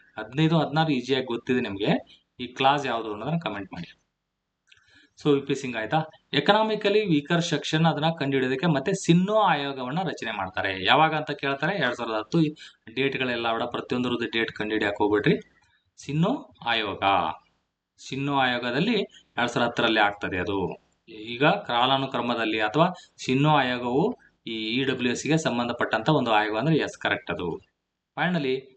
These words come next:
ಎರಡ್ ಸಾವಿರದ ಹತ್ತೊಂಬತ್ತು, ಅದಕ್ಕೆ ಒಂದು ನೂರ ಮೂರನೇ ಸಂವಿಧಾನ ತಿದ್ದುಪಡಿಗೆ ಒಂದೂರ ಇಪ್ಪತ್ನಾಲ್ಕನೇ ಬಿಲ್ ಅದನ್ನೇನ್ ಮಾಡ್ತಾರೆ, ಇ ಡಬ್ಲ್ಯೂ ಎಸ್ ಟೆನ್ ಪರ್ಸೆಂಟೇಜ್ ರಿಸರ್ವೇಶನ್ ಕೊಡ್ತಾರೆ.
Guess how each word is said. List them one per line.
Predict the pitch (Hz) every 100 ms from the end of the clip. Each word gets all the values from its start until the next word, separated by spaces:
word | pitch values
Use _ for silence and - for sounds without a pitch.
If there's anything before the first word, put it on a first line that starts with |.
| _
ಎರಡ್ | 120 127
ಸಾವಿರದ | 131 113
ಹತ್ತೊಂಬತ್ತು, | 110 - 156 135 120 - 110 113 _ _ -
ಅದಕ್ಕೆ | 101 110 151 208 -
ಒಂದು | 113 117 131
ನೂರ | 135 127
ಮೂರನೇ | 117 117 117 127
ಸಂವಿಧಾನ | 117 110 147 165
ತಿದ್ದುಪಡಿಗೆ | 165 - - 107 107 110 113 - - -
ಒಂದೂರ | 113 131 123
ಇಪ್ಪತ್ನಾಲ್ಕನೇ | 113 - 123 - 107 113 160
ಬಿಲ್ | 135 110 110 147 170 - - -
ಅದನ್ನೇನ್ | 107 117
ಮಾಡ್ತಾರೆ, | 117 113 131 185 - 123
ಇ | 139
ಡಬ್ಲ್ಯೂ | 135 120 110
ಎಸ್ | 110 - 170 254 - - - -
ಟೆನ್ | 127 139 -
ಪರ್ಸೆಂಟೇಜ್ | 117 - 107 143 185 -
ರಿಸರ್ವೇಶನ್ | 107 104 95 104 151
ಕೊಡ್ತಾರೆ. | 170 104 - 90 90 85 -